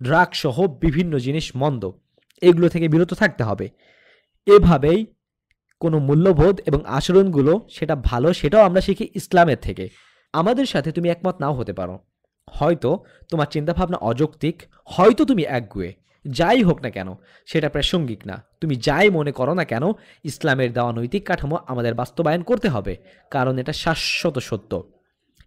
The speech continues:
এছাড়া ইতিহাস জুড়ে ইসলামী শাসনের অধীনে বিভিন্ন ধর্ম, বর্ণ, জাতির মানুষ সহাবস্থান করেছে। এখানে আপত্তি করার তেমন কিছুই নেই। ঠিক একই জিনিস বর্তমান পৃথিবীতে ঘটছে এবং তুমি মেনে নিচ্ছ।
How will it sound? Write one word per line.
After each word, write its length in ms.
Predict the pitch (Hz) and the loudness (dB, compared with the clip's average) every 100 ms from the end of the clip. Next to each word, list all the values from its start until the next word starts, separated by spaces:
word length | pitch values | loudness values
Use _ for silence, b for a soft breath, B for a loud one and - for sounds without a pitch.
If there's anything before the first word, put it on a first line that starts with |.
| - | 2
এছাড়া 400 | 190 - 123 104 | 4 4 2 -2
ইতিহাস 340 | 170 214 220 | -4 2 2
জুড়ে 240 | 170 151 131 | 2 0 -2
ইসলামী 340 | 123 151 139 | -4 -4 -4
শাসনের 420 | 135 135 - 139 | -6 -10 -6 -6
অধীনে 400 | 127 135 165 92 - b b b | -4 -2 -4 -6 -10 b b b
বিভিন্ন 380 | 151 170 170 135 | 0 2 2 -2
ধর্ম, 500 | 123 120 143 147 147 | -4 0 0 0 -2
বর্ণ, 440 | 123 127 131 139 160 | 0 -2 -2 -2 -4
জাতির 360 | 123 127 160 | -4 -4 -4
মানুষ 280 | 131 127 170 | -4 -4 -6
সহাবস্থান 560 | - 135 123 113 - 110 | -4 -4 -2 -4 -6 -10
করেছে। 460 | 104 101 - 95 - b b - | -8 -10 -10 -12 -14 b b -6
এখানে 260 | 170 220 | -2 -2
আপত্তি 420 | - 151 208 208 | -2 0 0 0
করার 240 | 208 165 165 | 6 8 8
তেমন 260 | 165 160 | 6 -2
কিছুই 320 | 170 214 - 123 | -2 -4 -4 -6
নেই। 240 | 92 90 b b b | -6 -12 b b b
ঠিক 200 | - - | -4 -4
একই 320 | 156 180 190 190 | 2 2 4 0
জিনিস 360 | 123 117 - | -2 -6 -6
বর্তমান 380 | 135 131 170 151 | -4 -4 -4 -4
পৃথিবীতে 460 | 165 214 214 196 165 | -4 -4 -4 -4 -4
ঘটছে 400 | 123 120 - 214 _ | -6 -6 -8 -8 _
এবং 160 | 175 185 | -8 -4
তুমি 160 | 240 | -2
মেনে 240 | 196 208 254 | 0 0 0
নিচ্ছ। 280 | 123 - | -2 -4